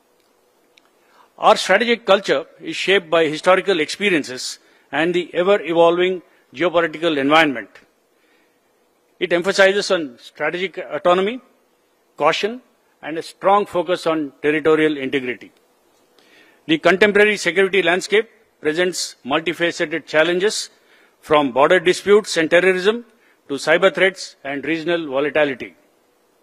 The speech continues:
To navigate through these turbulent times and secure our national interests, India must invest in modernization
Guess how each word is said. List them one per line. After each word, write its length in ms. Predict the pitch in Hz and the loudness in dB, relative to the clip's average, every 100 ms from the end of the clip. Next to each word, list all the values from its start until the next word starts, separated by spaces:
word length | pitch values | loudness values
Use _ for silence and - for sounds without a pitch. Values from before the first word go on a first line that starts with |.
| _ _ _ _ _ _ _ | _ _ _ _ _ _ _
To 80 | 156 | -6
navigate 580 | 131 156 196 202 214 - | 2 2 4 4 2 0
through 140 | 190 | -6
these 180 | 196 208 | -4 -2
turbulent 420 | 190 190 196 190 | -2 0 0 2
times 540 | 185 202 208 - - - _ _ _ - | 2 0 -4 -14 -16 -20 _ _ _ -16
and 160 | 139 | -12
secure 380 | - 170 202 202 | -8 0 2 4
our 80 | 180 | 2
national 320 | 185 190 190 | 0 -2 -4
interests, 560 | 190 185 135 - - _ _ _ _ | -4 -4 -4 -8 -16 _ _ _ _
India 340 | 156 175 175 151 | -10 -4 0 0
must 360 | 123 175 - - _ | 0 -2 -2 -8 _
invest 440 | 143 143 160 156 151 | -12 -4 -4 -4 -8
in 140 | 139 | -8
modernization 800 | 123 147 147 156 151 151 165 165 | -6 -4 -2 -2 -2 -2 -2 -4